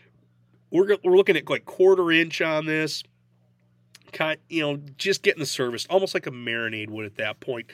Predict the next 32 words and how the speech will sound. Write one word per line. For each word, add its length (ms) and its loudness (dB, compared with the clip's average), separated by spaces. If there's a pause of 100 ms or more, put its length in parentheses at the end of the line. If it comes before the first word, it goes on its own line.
(260)
But 80 -2
at 80 -2
the 100 -6
same 320 -4
time, 340 -8 (360)
it's 180 -4
also 380 2
going 320 -6
to 120 -16
be 400 -6 (360)
wicking 360 -8
off 180 -6
that 120 2
extra 240 -4
moisture 580 -6 (420)
that's 180 -6
gonna, 360 -4
uh, 120 -6 (200)
inevitably 720 2 (560)
give 200 2
us 100 -2
some 220 -4
sort 180 -4
of 100 -10
mushy 600 -8 (340)
texture, 340 -12
and 120 -12
we 80 -4
wanted 160 0
to 100 -6
avoid 340 -12
that. 200 -20